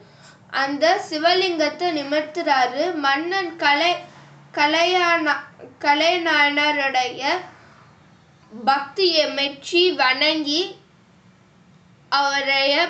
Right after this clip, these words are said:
அவர் பொன்னும் பொருளும் வித்து சிறப்பித்து அவருடைய ஊருக்கு திரும்புகிறார், திரும்புகிறார்.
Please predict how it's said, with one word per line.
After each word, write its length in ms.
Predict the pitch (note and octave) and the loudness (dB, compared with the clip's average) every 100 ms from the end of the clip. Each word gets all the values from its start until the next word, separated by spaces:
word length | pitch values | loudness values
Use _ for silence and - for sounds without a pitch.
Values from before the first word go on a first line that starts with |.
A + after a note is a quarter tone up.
| - - - _ - | -4 -20 -20 _ -2
அவர் 320 | C4+ C4+ C4+ B3 | 0 0 -6 -6
பொன்னும் 520 | D4+ D4+ E4 F#4 F#4+ | -2 0 0 -4 -4
பொருளும் 500 | E4 D4+ D#4 D#4+ E4 | -2 -2 0 -2 -4
வித்து 440 | D4 C#4+ - - E4 G4+ - E4 - - | -4 -8 -10 -6 -4 -4 -10 -20 -20 -8
சிறப்பித்து 880 | D#4 D4+ E4+ E4+ F4 - - - E4+ G4 - - - _ - - - - _ _ - - - - - - | -2 2 2 0 -4 -6 -10 -8 -6 -6 -10 -20 -20 _ -20 -20 -20 -20 _ _ -20 -20 -20 -20 -16 -2
அவருடைய 540 | C#4+ C#4+ D4 C#4+ C#4+ | 2 4 2 2 -2
ஊருக்கு 580 | C#4 D4+ E4+ D#4 D#4 D#4+ E4 - | -4 -4 -2 -4 -8 -10 -10 -6
திரும்புகிறார், 800 | C#4+ D4+ C#4 A#3+ B3+ A#3 A3 - _ - | -6 -6 -6 -6 -4 -4 -6 -8 _ -14
திரும்புகிறார். 1300 | D4 C#4+ D4+ D4 D4 B3+ B3+ - A#3 A#3+ A#3 A#3 E4 | -10 -8 -6 -6 -8 -8 -12 -16 -10 -6 -2 0 -2